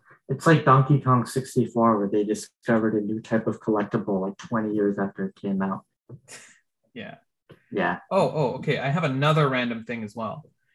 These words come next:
Speaker 1: Yeah.
Speaker 2: In Smash, uh, Super Smash Bros. Brawl,
Speaker 1: Yeah.
Speaker 2: right? They had this thing called Masterpieces. You know this. I'm just saying for the audience.
Speaker 1: Yeah.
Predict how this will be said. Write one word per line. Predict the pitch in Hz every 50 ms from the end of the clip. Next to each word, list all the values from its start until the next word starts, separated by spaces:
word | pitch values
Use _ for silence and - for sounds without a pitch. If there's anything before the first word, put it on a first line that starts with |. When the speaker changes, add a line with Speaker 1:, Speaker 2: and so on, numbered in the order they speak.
| _ _
Speaker 1:
Yeah. | 131 123 123
Speaker 2:
In | 143 147 156 160 165 170 175 175 175 175 175 175 175 - _ _ _ _
Smash, | - - - - 170 170 170 175 180 170 - - -
uh, | - 139 127 120
Super | 120 - 165 156 170
Smash | - - 175 170 170 165 - -
Bros. | 165 156 156 151 135
Brawl, | - 135 127 123 113 98 110 135 - _ _ _ _ _ _ _ _ _ _
Speaker 1:
Yeah. | 127 131
Speaker 2:
right? | 131 135 135 - - _ _ _ _ _ _ _ _ _ -
They | 139
had | 151 165 170
this | 170 160 -
thing | 170 160 156
called | 156 160 151 147
Masterpieces. | 143 139 135 139 - - 143 - 135 131 127 - 127 123 135
You | 175 202
know | 190 147 120
this. | 110 110 110 123
I'm | 123 127
just | 127 123 -
saying | 131 123 117 117
for | 117
the | 113 113 110
audience. | 110 117 117 123 123 127 143 - -
Speaker 1:
Yeah. | 127 123 120 - -